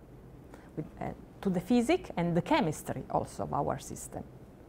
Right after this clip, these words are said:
And, uh, so the first aid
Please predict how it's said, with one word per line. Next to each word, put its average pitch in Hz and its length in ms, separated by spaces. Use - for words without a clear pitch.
And, 180 460
uh, 156 360
so 190 420
the 185 120
first - 380
aid 247 380